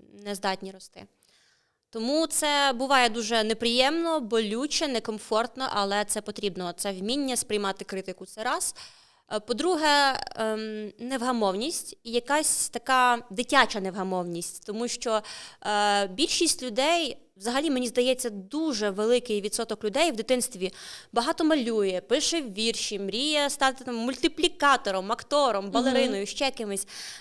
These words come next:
Speaker 1: Е, з часом ми втрачаємо це. Чи тому, що розчаровуємося, чи тому, що, м, я навіть не знаю, можливо, серйознішаємо, так?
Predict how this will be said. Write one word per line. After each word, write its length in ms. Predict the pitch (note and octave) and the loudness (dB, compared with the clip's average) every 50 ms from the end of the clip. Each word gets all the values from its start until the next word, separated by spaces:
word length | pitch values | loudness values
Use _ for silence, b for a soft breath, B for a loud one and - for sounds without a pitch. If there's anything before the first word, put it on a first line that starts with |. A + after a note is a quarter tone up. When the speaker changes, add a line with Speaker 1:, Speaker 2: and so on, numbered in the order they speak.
| B - - | B -6 -2
Speaker 1:
Е, 320 | G3+ G3+ G3+ G3 G3 G3 | 0 2 2 2 2 2
з 120 | G3+ - - | 0 -2 -2
часом 720 | - - D4 E4 G4+ A4+ - - - C4+ B3 A3 G#3+ A3 | 0 2 4 4 4 4 2 2 2 0 0 0 -2 0
ми 320 | A#3 C4 D4 D#4 D#4 D4+ C#4+ - - - - _ _ | 0 2 2 2 2 0 -4 -8 -14 -20 -20 _ _
втрачаємо 600 | - C#4 D4 - - D#4 C#4 A#3 G3+ F#3+ F#3 F3+ | -4 -2 0 2 2 2 2 2 2 -2 -6 -6
це. 200 | - - - - - - B B B B B B - | -6 -6 -6 -6 -10 -12 B B B B B B -6
Чи 120 | - D4 | -6 -2
тому, 260 | - D#4 D4+ D#4+ G#4 | 0 2 4 4 4
що 180 | G#4 - - F4+ | 2 2 0 0
розчаровуємося, 920 | F4 D#4 - - D#4+ C4+ A#3+ A#3+ A#3+ A#3 G#3+ G#3+ G#3 G3+ G3 - - G3+ | 0 0 0 0 2 4 4 4 4 4 2 2 0 0 0 -2 -2 -2
чи 120 | G3 - A3 | -4 -6 -4
тому, 300 | - B3 B3+ C4+ D4+ D#4 | -2 -2 -2 0 -2 -2
що, 540 | - - - - C#4 C4+ C4 B3+ B3+ A#3+ A#3+ B B B B B B B _ - G#3+ | -4 -6 -6 -4 -2 0 0 0 0 -2 -4 B B B B B B B _ -10 -8
м, 160 | A3 A3 A3 | -6 -4 -2
я 60 | A#3+ B3+ | -2 -2
навіть 280 | C4 B3+ B3 B3 B3 | 0 0 0 0 0
не 100 | B3+ B3 | -2 -4
знаю, 320 | A3+ A#3 A3+ G#3+ G3 G3 G3+ | -2 0 2 2 2 2 2
можливо, 420 | G#3 G#3 F#3 G3+ C#4 D4+ C4+ C#4 | 0 -2 -2 -2 -4 -2 0 0
серйознішаємо, 1000 | B3+ - - C4+ B3 G3+ G3 G3+ G#3 G#3 G3+ G3 G3 F#3+ - - F#3+ F#3 F3+ F#3 | 0 2 2 0 0 0 2 4 4 2 2 0 -4 -6 -6 -6 -8 -6 -6 -6
так? 280 | - A3+ B3 - - | -4 -4 -4 -4 -6